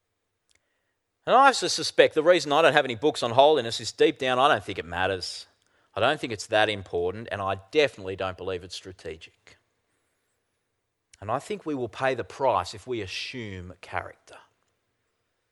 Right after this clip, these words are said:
If we're to set the believers an example in the realms of speech and conduct, then that speech and conduct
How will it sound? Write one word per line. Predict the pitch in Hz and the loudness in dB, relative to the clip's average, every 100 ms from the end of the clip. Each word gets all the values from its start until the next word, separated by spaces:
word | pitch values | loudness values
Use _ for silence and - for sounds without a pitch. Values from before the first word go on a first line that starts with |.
| _ _ _ _ _ _ _ _ _ _ _ | _ _ _ _ _ _ _ _ _ _ _
If | - | 0
we're | 139 | 4
to | 139 | 4
set | - 143 127 | 4 2 2
the | |
believers | 113 123 139 110 | 0 2 2 0
an | |
example | 117 98 127 135 147 | -8 -2 0 0 -2
in | 113 | -4
the | 107 | 0
realms | 127 139 143 147 - | 2 4 2 0 -4
of | 101 | -6
speech | - - 135 143 135 | -4 -4 0 0 0
and | 107 110 | -8 -10
conduct, | - 139 139 143 143 - | -8 -4 0 4 4 4
then | 107 | -6
that | 101 92 | -6 -8
speech | - 143 143 117 | -4 0 0 -2
and | 104 | -10
conduct | 95 123 127 127 123 127 | -6 -4 0 2 2 0